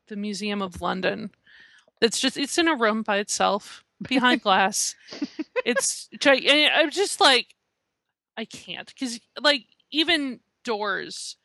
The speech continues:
Speaker 1: are not actually that wide. You have to walk into rooms sideways.
Speaker 2: Oh, there's no question.
Speaker 1: Yeah.
Speaker 2: Unless you've got giant arches or a
Speaker 1: Yeah.
Speaker 2: portico. I mean, this, this one that's embroidered all over, I mean, she's, th-, this person's a table.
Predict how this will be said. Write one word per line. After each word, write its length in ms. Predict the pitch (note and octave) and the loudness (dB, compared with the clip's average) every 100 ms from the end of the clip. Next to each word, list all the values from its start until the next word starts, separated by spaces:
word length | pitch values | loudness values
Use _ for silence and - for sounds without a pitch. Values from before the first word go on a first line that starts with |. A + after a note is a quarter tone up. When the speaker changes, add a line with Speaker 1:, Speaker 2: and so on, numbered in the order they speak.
| _ _ - | _ _ -2
Speaker 1:
are 100 | A#3 | 0
not 260 | G#3+ F3+ E3+ | 2 2 2
actually 320 | F3+ - F#3 | -2 -6 -4
that 180 | F3+ - | -4 -4
wide. 280 | F3 F3+ F#3+ | -4 -4 -4
You 100 | G#3+ | -6
have 120 | G3+ | -6
to 100 | A3 | -8
walk 300 | E3+ E3+ - | -6 -8 -8
into 160 | G3 - | -14 -14
rooms 280 | - F#3 | -14 -12
sideways. 640 | - - - - - - - _ _ - | -10 -10 -10 -10 -10 -12 -16 _ _ 2
Speaker 2:
Oh, 260 | G#3+ E3+ F3+ | 4 2 -2
there's 200 | G#3+ G3+ | -4 -2
no 100 | G#3 | 0
question. 480 | B3 - D3+ D3+ - _ | -2 -2 -6 -10 -16 _
Speaker 1:
Yeah. 120 | B3+ F#3 | 0 2
Speaker 2:
Unless 160 | G#3 | 0
you've 100 | A3 | -4
got 160 | F#3+ E3+ | 0 0
giant 320 | D#3 F#3+ G3 E3+ | 0 -2 -2 -2
arches 580 | G3 - E3 D#3+ - _ _ | -4 -4 -8 -10 -16 _ _
or 140 | F3 D#3 | -12 -8
a 40 | - | 2
Speaker 1:
Yeah. 120 | A3+ | 2
Speaker 2:
portico. 380 | - F3 D3+ F3 _ _ _ _ | 2 -4 -8 -10 _ _ _ _
I 20 | B3 | -2
mean, 160 | C#4+ | 0
this, 220 | A#3+ F4+ | 2 0
this 260 | A3+ D#4+ - | 0 -4 -2
one 140 | F4+ | -2
that's 180 | F#4+ F#4+ | -2 -4
embroidered 440 | D#4+ A#3+ A#3+ C#4 A3+ | -4 -2 0 2 4
all 160 | G#3+ | 4
over, 360 | A#3 D#4+ C4+ D#3 | 2 2 0 0
I 80 | E3 | -4
mean, 200 | A#3+ A3+ | -6 -6
she's, 300 | E3+ - D4 A3+ G#3+ F#3+ | -6 -2 -4 -4 -10 -6
th-, 120 | - | -4
this 160 | A3+ - | -6 -6
person's 400 | E4 - D#4 A#3+ | -4 -4 -2 -4
a 40 | |
table. 580 | - A#3+ E4 A#3+ - | -2 -2 -2 -2 -4